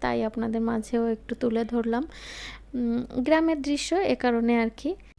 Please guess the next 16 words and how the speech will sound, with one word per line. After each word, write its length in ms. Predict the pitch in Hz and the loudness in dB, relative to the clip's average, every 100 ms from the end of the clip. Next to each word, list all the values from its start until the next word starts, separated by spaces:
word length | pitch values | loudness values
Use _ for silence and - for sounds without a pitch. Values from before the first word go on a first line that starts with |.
| - - - | -20 -18 -4
গ্রামের, 600 | 220 269 285 285 285 285 | 4 6 8 6 4 2
আহ, 220 | - 247 | 2 4
বেশ 340 | 233 240 254 - | 6 6 4 2
কিছু 380 | 262 240 - | 0 0 2
ভিডিও 400 | 240 240 226 247 | 2 4 4 4
আপনাদের 460 | 254 247 - 233 233 | 4 2 2 2 4
মাঝে 340 | 233 226 240 | 4 4 2
শেয়ার 280 | 233 240 226 | 0 0 0
করার 300 | 226 233 233 | 0 0 4
ইচ্ছা 300 | 233 233 262 | 2 2 -2
ছিল, 340 | 247 247 226 262 - | 2 2 2 2 -2
তবে 420 | - 226 226 226 226 - | 0 0 2 0 0 2
ওইভাবে 480 | 233 220 226 226 | 0 2 0 2
ভিডিও 380 | 220 220 214 226 | 2 0 2 0
করতে 400 | 226 233 220 - | 2 -2 0 -2
পারিনি, 520 | 233 233 233 233 247 | 0 0 2 4 2